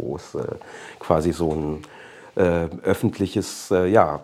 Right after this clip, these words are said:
Kunst im öffentlichen Raum, äh, und, und es ging halt darum, auch irgendwie da was zu schaffen, irgendwie was. Und das war toll,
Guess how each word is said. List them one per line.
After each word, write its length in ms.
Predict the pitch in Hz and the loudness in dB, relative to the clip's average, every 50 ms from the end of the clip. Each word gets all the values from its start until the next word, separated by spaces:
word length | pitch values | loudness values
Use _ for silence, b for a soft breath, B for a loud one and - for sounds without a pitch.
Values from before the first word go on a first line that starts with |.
| - - | -10 -10
Kunst 320 | - - 95 - - - | -8 -6 -6 -6 -6 -8
im 60 | 87 | -8
öffentlichen 360 | 82 - - 90 78 87 85 | -8 -8 -8 -8 -8 -6 -6
Raum, 580 | 82 - 107 117 123 127 127 123 120 123 120 - | 0 4 6 6 8 8 6 6 4 2 0 -2
äh, 280 | - 101 110 104 104 104 | 0 2 2 4 4 4
und, 400 | - - 90 95 95 90 - - | 4 2 0 -2 -2 -4 -6 -8
und 180 | - 87 92 | -8 -8 -8
es 80 | - - | -6 -6
ging 240 | - 95 90 90 80 | -4 -2 -2 -2 -2
halt 200 | 85 85 - - | -4 -6 -4 -4
darum, 260 | 73 85 85 85 - | -6 -6 -6 -8 -8
auch 260 | - - - - - | -6 -6 -8 -8 -10
irgendwie 320 | - - 95 90 - - | -12 -12 -12 -10 -8 -4
da 160 | 80 85 82 85 | -2 -2 -2 -4
was 140 | 85 - | -4 -8
zu 100 | - - | -8 -6
schaffen, 480 | - - - - - - 80 73 71 - | -6 -6 -6 -6 -6 -4 -4 -4 -2 -2
irgendwie 400 | - 76 78 80 78 - - 71 | -2 -2 -2 -2 -4 -4 -4 -4
was. 360 | 76 71 - - - - - _ B B B B B B B B B B B B B B B B B | -2 -4 -4 -8 -14 -16 -20 _ B B B B B B B B B B B B B B B B B
Und 800 | - 110 110 110 110 107 110 110 110 110 113 - - - - - _ | 8 10 10 12 12 10 10 8 6 4 2 0 -6 -14 -14 -12 _
das 200 | - 104 - - | -8 -6 0 4
war 160 | - 90 85 - | 6 6 6 4
toll, 460 | - - 104 101 123 185 226 233 | 2 4 8 8 8 8 8 4